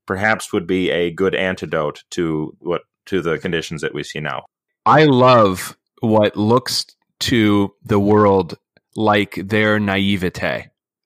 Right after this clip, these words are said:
Speaker 2: They sincerely believed that if there was a controversy in the church about how does a pastor relate to a congregation or who has charge over foreign mission work or, or whatever, right?
Speaker 1: Mm-hmm.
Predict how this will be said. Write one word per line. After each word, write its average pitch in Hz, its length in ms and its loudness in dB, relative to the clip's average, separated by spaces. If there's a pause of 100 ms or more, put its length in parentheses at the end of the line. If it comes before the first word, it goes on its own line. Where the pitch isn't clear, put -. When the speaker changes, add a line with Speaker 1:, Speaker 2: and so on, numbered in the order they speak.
(480)
Speaker 2:
They 123 400 2
sincerely 139 720 0
believed 107 600 -2
that 95 340 0 (320)
if 123 200 0
there 131 160 4
was 120 220 2
a 107 60 -4
controversy 123 640 -2
in 113 80 -4
the 107 60 -4
church 101 360 -4
about 90 340 -2 (220)
how 139 180 2
does 139 140 0
a 120 60 -4
pastor 131 540 0
relate 110 320 0
to - 100 -4
a 98 60 -2
congregation 92 880 -2 (260)
or 92 720 -2 (280)
who 143 420 0
has 117 480 -2
charge 117 540 0
over 98 200 -2
foreign 98 420 -2
mission 87 340 -6
work 69 240 -10
or, 107 280 -4
or 104 160 0
whatever, 107 680 -2
right? 95 220 -4 (500)
Speaker 1:
Mm-hmm. 98 260 -10